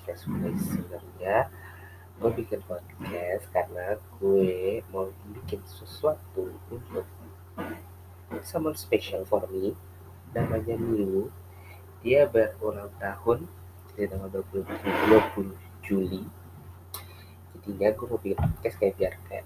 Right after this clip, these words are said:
hmm, kalau menurut gue sih ya, kayaknya lucu deh gue bikin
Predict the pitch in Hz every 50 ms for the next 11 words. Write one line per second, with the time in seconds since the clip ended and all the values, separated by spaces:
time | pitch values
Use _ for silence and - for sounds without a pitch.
0 | - - - 123 135 139 - - - - - - - - - - - 107 - 127
1 | 113 104 101 104 98 101 101 117 117 - - 98 92 87 90 90 - - 90 90
2 | 110 120 110 101 90 87 85 - - - - 92 87 85 - 92 80 - 87 -
3 | - -